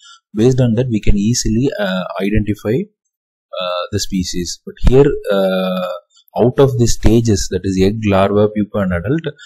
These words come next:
pupa is the difficult stage to identify. So when there is no siphon tube, again it is, uh, Anopheles. When there is a g-, apparently,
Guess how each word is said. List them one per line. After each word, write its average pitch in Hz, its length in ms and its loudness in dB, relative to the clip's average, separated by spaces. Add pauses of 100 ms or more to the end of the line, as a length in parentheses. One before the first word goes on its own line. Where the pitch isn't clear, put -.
(220)
pupa 127 280 2
is 110 160 4
the 101 80 -2
difficult 117 500 0
stage 104 320 2
to 98 100 0
identify. 92 580 -2 (360)
So - 160 0
when 107 340 4
there 120 140 6
is 123 160 6
no 127 160 4
siphon 113 480 2
tube, 113 160 0
again 117 400 -2 (420)
it - 160 -4
is, 104 220 2
uh, 90 440 2
Anopheles. 98 640 2
When 101 140 2
there 101 120 6
is 104 160 4
a 98 120 4
g-, 92 60 -6 (340)
apparently, 120 920 2